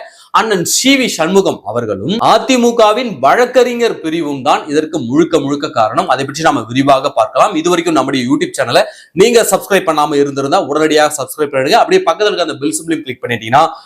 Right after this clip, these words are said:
நாம போடக்கூடிய வீடியோக்கள் உடனடியாக உங்களை வந்து சேரும். இரண்டு வழக்குகள் நான் சொல்லியிருந்தேன்ல, ஜூன் ஒண்ணாம் தேதி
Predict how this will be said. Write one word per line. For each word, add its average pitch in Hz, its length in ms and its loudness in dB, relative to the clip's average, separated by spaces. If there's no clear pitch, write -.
நாம 220 280 4
போடக்கூடிய 190 580 4
வீடியோக்கள் 147 400 0
உடனடியாக 165 500 2
உங்களை 131 280 -6
வந்து 113 240 -12
சேரும். 127 280 -2
இரண்டு 240 340 4
வழக்குகள் 208 240 2
நான் 135 320 -2
சொல்லியிருந்தேன்ல, 123 640 -2
ஜூன் 226 380 2
ஒண்ணாம் 196 340 2
தேதி 151 500 -6